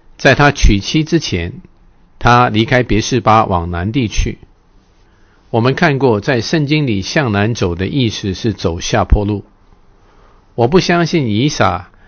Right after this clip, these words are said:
离开别示巴或希伯伦的时候，亚伯拉罕也离开那里。他仍然在别示巴或希伯伦。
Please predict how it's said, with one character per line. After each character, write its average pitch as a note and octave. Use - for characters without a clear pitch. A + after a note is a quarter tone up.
离 A2+
开 C3+
别 G#2+
示 B2+
巴 A#2
或 A#2
希 D3
伯 A2
伦 F2+
的 F#2
时 F#2
候， F2
亚 G2+
伯 A2
拉 B2+
罕 B2+
也 F2+
离 F#2+
开 G2
那 G2
里。 F#2+
他 C3
仍 A#2
然 G#2
在 G#2+
别 G#2
示 A2+
巴 G#2
或 G#2+
希 B2
伯 F#2
伦。 D#2+